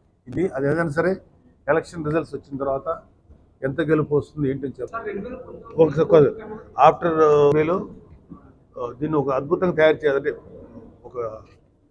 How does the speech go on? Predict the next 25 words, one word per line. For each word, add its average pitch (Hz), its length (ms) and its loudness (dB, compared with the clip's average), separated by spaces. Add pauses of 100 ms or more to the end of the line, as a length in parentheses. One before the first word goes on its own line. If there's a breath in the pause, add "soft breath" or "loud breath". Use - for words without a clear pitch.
(420)
uh, - 300 -8 (260)
బాధ్యత, 165 340 4
uh, 143 1120 2 (680)
పూర్వకమైనటువంటి 156 720 4
ఒక, 131 200 0
uh, - 1800 -12
సెటప్ 156 320 0
చేయాలి. 139 160 8
ఆఫీస్ 139 360 2
సెటప్ 127 260 -10
లాంటిది 120 200 -4
ఒకటి 110 120 -8
ఉందండి. 113 280 -8 (300)
అది 143 120 -2
ఇప్పుడే 175 720 2
too 220 140 10
early 196 180 8
to 151 100 -2
talk 135 260 -2 (720)
after 147 380 -2
winning, 160 340 -2
uh, 127 140 -6 (140)
ఇది 165 100 2
క్రైసిస్ 180 520 4
టైమ్. 123 320 -2